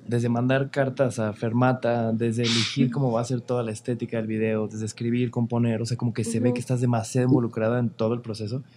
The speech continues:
Speaker 1: y por eso
Speaker 2: Ujú.
Speaker 1: sale tan realmente natural, porque viene de lo más profundo de ti.
Speaker 2: Sí, creo que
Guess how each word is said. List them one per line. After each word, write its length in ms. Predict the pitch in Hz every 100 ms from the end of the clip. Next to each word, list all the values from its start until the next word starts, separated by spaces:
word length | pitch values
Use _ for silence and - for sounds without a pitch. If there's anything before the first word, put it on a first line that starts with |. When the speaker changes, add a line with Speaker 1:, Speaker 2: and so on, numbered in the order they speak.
| - -
Speaker 1:
y 60 | 127
por 160 | 123
eso 80 | 120
Speaker 2:
Ujú. 80 | 117
Speaker 1:
sale 220 | 123 117
tan 320 | 117 110 110 107
realmente 520 | 117 117 120 120 117 120
natural, 420 | 107 123 165 143
porque 180 | 107 113
viene 160 | 120
de 80 | 110
lo 80 | 110
más 140 | 117
profundo 320 | - 110 117
de 60 | 107
ti. 200 | 156 143 - - - - -
Speaker 2:
Sí, 680 | - - 247 285 294 262 -
creo 260 | 269 269 269
que 240 | 320